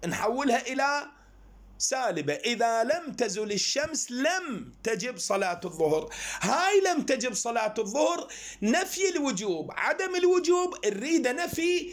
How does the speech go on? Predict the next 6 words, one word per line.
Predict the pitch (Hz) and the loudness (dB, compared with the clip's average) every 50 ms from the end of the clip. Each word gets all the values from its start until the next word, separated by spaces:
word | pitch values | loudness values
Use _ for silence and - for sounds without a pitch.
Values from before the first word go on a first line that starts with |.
| - - - | -10 -4 -2
لطبيعي | 202 226 247 247 240 226 226 220 240 233 220 - - - 381 415 403 392 381 339 | 2 2 2 2 2 0 0 0 0 -2 -2 -2 -2 -4 -4 -4 0 0 2 2
الوجوب، | 277 247 233 220 185 - 170 143 135 135 - - - - - - - - - - - - - - | 2 0 0 0 0 0 -2 -2 -2 -4 -6 -10 -14 -14 -14 -20 -20 -20 -20 -18 -18 -12 -2 0
لكل | 190 220 254 247 - - 302 415 427 427 403 381 349 | 2 2 2 0 0 0 0 0 0 0 -2 0 0
الوجوب | 302 247 240 220 175 175 170 156 143 143 143 151 | 0 0 0 0 0 0 -2 -2 -2 -4 -4 -2
بكل | 160 240 240 - - 427 415 427 415 415 415 - | 0 0 0 0 0 -2 0 2 2 2 2 2
أفراده، | 226 214 - 180 156 127 117 120 123 104 90 92 | 0 -2 -2 -4 -4 -4 -4 -4 -4 -8 -10 -10